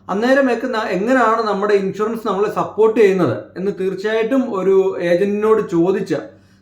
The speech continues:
നമ്മൾ എടുക്കാൻ പോകുന്ന പ്രൊഡക്റ്റിനെ കുറിച്ച് കാര്യമായി മനസ്സിലാക്കി തന്നെ വേണം ഒരു ഇൻഷുറൻസ് എടുക്കാൻ. നമ്മൾ ഇതിൽ നിന്ന് മനസ്സിലാക്കേണ്ടത്,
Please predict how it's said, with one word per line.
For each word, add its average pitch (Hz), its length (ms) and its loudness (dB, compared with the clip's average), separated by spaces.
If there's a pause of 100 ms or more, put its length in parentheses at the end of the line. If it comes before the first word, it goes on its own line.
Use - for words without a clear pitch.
(100)
നമ്മൾ 180 180 -2
എടുക്കാൻ 190 320 0
പോകുന്ന 208 220 -2
പ്രൊഡക്റ്റിനെ 180 380 0
കുറിച്ച് 196 280 -4
കാര്യമായി 180 440 0
മനസ്സിലാക്കി 180 560 0
തന്നെ 226 280 -2
വേണം 170 440 2
ഒരു 170 160 0
ഇൻഷുറൻസ് 175 400 -2
എടുക്കാൻ. 160 320 0 (1040)
നമ്മൾ 240 200 4
ഇതിൽ 277 120 4
നിന്ന് 320 160 4
മനസ്സിലാക്കേണ്ടത്, 240 840 2